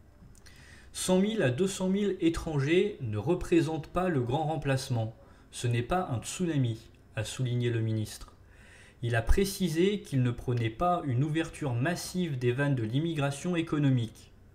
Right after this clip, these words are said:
Concernant le projet de loi sur l'immigration qui sera présenté ce lundi à l'Assemblée nationale, Roland Lescure a exprimé sa confiance en Gérald Darmanin, le ministre de l'Intérieur,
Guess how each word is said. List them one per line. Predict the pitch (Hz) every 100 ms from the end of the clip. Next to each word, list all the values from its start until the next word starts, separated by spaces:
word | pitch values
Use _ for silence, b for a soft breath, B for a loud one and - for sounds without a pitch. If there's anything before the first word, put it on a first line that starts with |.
| - B B B B B B
Concernant | - 190 190 185 185 202
le | 131
projet | - 175 -
de | 175
loi | 147 156 190
sur | 190 - 110
l'immigration | 151 180 160 151 143 - 160 190
qui | 190
sera | 123 117 107 110
présenté | - 160 160 151 151 139
ce | - 180
lundi | 165 151 143 180 202
à | 110
l'Assemblée | 127 - 165 175
nationale, | 165 147 - 131 113 104 104 - B B B B B B
Roland | - 113 151 147
Lescure | 143 135 - - 196 202
a | 123
exprimé | 143 143 - 170 160
sa | 151 107
confiance | - 165 160 - 160 147 -
en | 113 101
Gérald | 113 139 143 131
Darmanin, | 127 123 113 120 165 190 B B B
le | 113
ministre | 113 127 143 143 117
de | 110
l'Intérieur, | 113 139 131 113 127 165